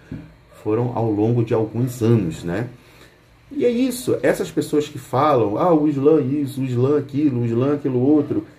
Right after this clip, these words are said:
e pintam disso, pintam daquilo, né? Esse daí já começou a sofrer nesse mundo.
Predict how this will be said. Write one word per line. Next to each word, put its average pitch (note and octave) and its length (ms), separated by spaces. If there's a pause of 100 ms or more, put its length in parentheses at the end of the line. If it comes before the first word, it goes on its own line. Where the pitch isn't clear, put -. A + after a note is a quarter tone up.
e B2+ 80
pintam D3+ 560
disso, D3 320
pintam C#3+ 360
daquilo, C#3+ 600 (300)
né? A#2 260 (1300)
Esse E3+ 260
daí E3 440 (460)
já A2+ 200
começou G3 840 (100)
a E3+ 120
sofrer D#3+ 600 (680)
nesse D#3+ 380
mundo. A#2 460